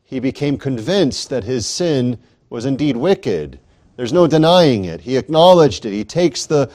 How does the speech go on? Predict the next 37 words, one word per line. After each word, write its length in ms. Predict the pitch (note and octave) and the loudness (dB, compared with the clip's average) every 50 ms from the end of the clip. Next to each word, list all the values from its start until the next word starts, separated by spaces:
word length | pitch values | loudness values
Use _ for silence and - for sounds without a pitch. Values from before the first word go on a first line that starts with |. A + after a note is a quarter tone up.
| - _ _ | -16 _ _
money 440 | D3+ D3+ E3+ F#3 G3 G3 G3 G3 F#3+ | -6 0 4 4 6 6 6 4 4
that 200 | C#3 C3+ B2+ - | 4 2 0 0
was 280 | C#3 C3+ B2 A2 G#2 | 0 -2 -2 -2 -4
the, 240 | A2+ B2+ B2 A#2+ A2+ - _ _ _ _ _ | -2 -2 -2 -2 -2 -6 _ _ _ _ _
uh, 340 | - - A#2 A#2 A#2 A2+ A2 - | -16 -14 -10 -8 -6 -6 -8 -8
money 520 | C#3 C3+ B2 D3 D3+ E3 F3 F3+ F3+ F3 | -10 -12 -6 0 2 2 4 6 4 4
for, 480 | - - - D3+ C3+ B2+ B2+ B2 A#2+ - _ _ _ _ - | 2 0 -4 -2 0 0 0 0 -2 -6 _ _ _ _ -14
uh, 180 | A#2+ A#2+ A#2 | -10 -10 -8
betraying 580 | A2+ G#2 B2+ B2 - - - F#3 F3+ E3+ E3 D#3 | -6 -6 -8 -8 -8 -4 -2 2 2 4 2 2
Christ. 500 | - - - D#3+ D#3 E3 F3 D#3 - - | 0 -4 -6 -4 -2 -2 -2 -2 -4 -6
He 80 | - C3 | -10 -10
brings 420 | A#2 G2 C3 D#3 F#3 G3 F3+ B2+ | -8 -4 0 0 2 2 2 2
it 160 | D3+ E3 - - | 0 -2 -2 -2
to 120 | - D3+ | -6 0
those 300 | B2+ D#3 E3+ F3+ F3 - | 2 4 4 4 4 2
who 80 | D#3 C#3+ | -2 -4
gave 300 | A2+ E3 E3 F3+ F#3+ F3 | -2 2 4 6 6 4
it 80 | E3+ - | 2 -2
to 80 | - | -4
him 100 | E3 D#3 | -4 -4
and 100 | D#3 D3+ | -2 -4
said, 340 | - - E3 D#3 D3+ D3 - - - _ _ _ _ _ - | -2 0 0 2 2 0 -2 -4 -16 _ _ _ _ _ -10
"This 200 | C#3 D#3 - - | -8 -8 -2 -2
is 200 | C3+ A#2+ F#2+ G#2+ | -2 -2 -2 -2
wrong," 500 | A#2 C#3+ D3 D3 C#3+ C3 A#2+ G#2+ G#2 G#2+ | 0 2 6 6 6 6 6 2 0 -4
and 80 | A2 | -4
he, 160 | A#2 A#2 G#2+ - _ _ _ _ _ _ | -4 -4 -4 -6 _ _ _ _ _ _
they 80 | B2 | -2
won't 220 | C3 C#3 C#3 - - | 0 2 2 0 0
take 260 | - D3+ D#3+ D3 - | 0 0 0 0 0
it. 80 | C#3+ B2 | -2 -4
And 140 | B2 A#2+ | -4 -6
so 100 | - - | -2 0
he 100 | C3+ B2+ | 0 0
casts 640 | A2+ - - - - F#3 F#3+ F#3+ F3 - - - - | 0 -4 -12 -10 -4 0 0 0 0 0 -6 -4 -2
it 140 | E3+ D3 C#3+ | 0 0 2
in, 420 | E3 F3 E3 C3+ G2+ F2 E2+ E2 | 2 2 2 0 -2 -4 -10 -14